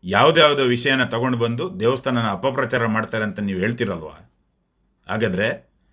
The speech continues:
ಅತ್ಯಾಚಾರ ಮಾಡ್ದವ್ನು ಯಾರು ಅಂತ ನೀವು ಯಾವತ್ತಾದ್ರೆ ಅದ್ರ ಹಿಂದೆ ಹೋಗಿದ್ದೀರಾ? ನೀವು ಇಷ್ಟೆಲ್ಲ ಮಾತಾಡೋರು ಈ ಸೌಜನ್ಯದ ಅತ್ಯಾಚಾರದಲ್ಲಿ ಇಷ್ಟು ದೊಡ್ಡ ಸಭೆ ನಡೆಯುವಾಗ, ಇಷ್ಟು ದೊಡ್ಡ ಹೋರಾಟ ನಡೆಯುವಾಗ, ಈ ದೇಶದ ಪ್ರಧಾನಮಂತ್ರಿ ಅವರಿಗೆ ಯಾಕೆ ಲೆಟರ್ ಬರೀಲಿಲ್ಲ?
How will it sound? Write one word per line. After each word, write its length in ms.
ಅತ್ಯಾಚಾರ 600
ಮಾಡ್ದವ್ನು 500
ಯಾರು 200
ಅಂತ 140
ನೀವು 220
ಯಾವತ್ತಾದ್ರೆ 420
ಅದ್ರ 120
ಹಿಂದೆ 200
ಹೋಗಿದ್ದೀರಾ? 440
ನೀವು 160
ಇಷ್ಟೆಲ್ಲ 340
ಮಾತಾಡೋರು 920
ಈ 120
ಸೌಜನ್ಯದ 560
ಅತ್ಯಾಚಾರದಲ್ಲಿ 1000
ಇಷ್ಟು 260
ದೊಡ್ಡ 180
ಸಭೆ 300
ನಡೆಯುವಾಗ, 380
ಇಷ್ಟು 380
ದೊಡ್ಡ 140
ಹೋರಾಟ 400
ನಡೆಯುವಾಗ, 420
ಈ 80
ದೇಶದ 400
ಪ್ರಧಾನಮಂತ್ರಿ 720
ಅವರಿಗೆ 220
ಯಾಕೆ 260
ಲೆಟರ್ 300
ಬರೀಲಿಲ್ಲ? 400